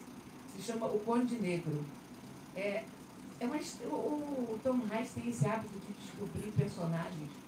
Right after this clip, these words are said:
melhores na vida real do que personagens de ficção. O Orientalista fala de um camarada chamado Lev Nussenbaum, E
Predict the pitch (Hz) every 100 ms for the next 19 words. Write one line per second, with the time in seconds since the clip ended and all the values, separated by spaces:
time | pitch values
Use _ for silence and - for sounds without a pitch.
0 | - - - 180 208 220 220 226 208 185
1 | 170 170 170 165 156 165 - - - 208
2 | 208 190 190 190 175 - 202 - 151 143
3 | - - - - - - - - 190 196
4 | 190 175 170 - 233 262 269 254 175 202
5 | 247 247 - 175 - - - - - 190
6 | 202 202 175 180 175 170 170 180 180 180
7 | 170 175 196 208 196 208 - 165 151 147
8 | 143 - - - - - - - 254